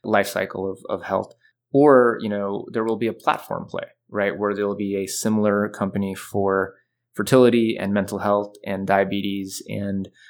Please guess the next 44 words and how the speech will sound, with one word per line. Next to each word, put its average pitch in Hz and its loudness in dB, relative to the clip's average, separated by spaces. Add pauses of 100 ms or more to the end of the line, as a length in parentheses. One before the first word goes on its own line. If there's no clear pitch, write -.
(120)
hypertension, 104 0
and 98 -4
it's 98 -8
all 101 0
kind 98 -6
of 95 -8
bundled 95 -2
together. - -4
I 110 2
think 101 2
it's, - -4 (120)
it's - -10
still 127 4
unclear 117 0
which 110 -2
one 113 2
that, 107 0
that 110 2
will 107 0
be, 117 0
but 123 2
I - 6
think 101 0 (120)
for 113 4
entrepreneurs, 104 0
as 101 -10
you 101 -10
consider 101 -2 (180)
that 107 2
whole 104 0
space, - 0
I 101 -2
think 101 -2
those 110 2
are 104 0
the 101 -2
two 107 -4
macro 101 0
trends 98 -4
that 95 -6
are 95 -2
happening 98 -4
there. 98 -4
And, 98 -6